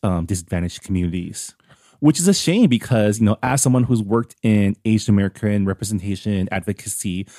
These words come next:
um, for several years now, um, that's a part of my brain that I really can't turn off. And knowing that my friends have had, you know, visceral reactions to this film, um,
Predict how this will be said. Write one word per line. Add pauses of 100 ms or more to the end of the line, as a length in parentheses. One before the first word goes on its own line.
(140)
um,
for
several
years
now, (400)
um,
that's
a
part
of
my
brain
that
I (120)
really
can't
turn
off.
And
knowing
that (340)
my
friends
have
had,
you
know,
visceral
reactions
to
this
film, (420)
um,